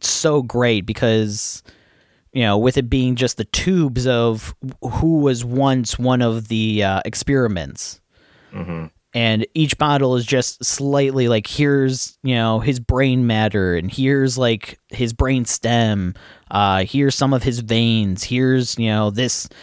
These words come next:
Speaker 1: And it's literally just little bits and pieces of what's left of him after they tried to do their experiments on him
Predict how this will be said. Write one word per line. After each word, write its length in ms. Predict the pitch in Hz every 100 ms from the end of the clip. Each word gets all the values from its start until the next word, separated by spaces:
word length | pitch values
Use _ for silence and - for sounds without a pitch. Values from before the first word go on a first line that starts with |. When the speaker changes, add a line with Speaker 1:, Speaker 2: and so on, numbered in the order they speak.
| - - _ -
Speaker 1:
And 100 | 127
it's 240 | 127 -
literally 380 | 165 175 156 139
just 240 | 139 -
little 260 | 143 160 156
bits 340 | 131 143 143
and 140 | 127 117
pieces 380 | 147 147 127
of 100 | 117
what's 220 | 110 120 107
left 280 | 117 123
of 80 | 131
him 200 | 113 98 98
after 500 | 117 - 139 127 113
they 160 | 113
tried 240 | 101 127 117
to 80 | 107
do 240 | 120 120
their 160 | 113 104
experiments 640 | 98 - 123 139 123 104
on 220 | 110 101 98
him 380 | 107 90 85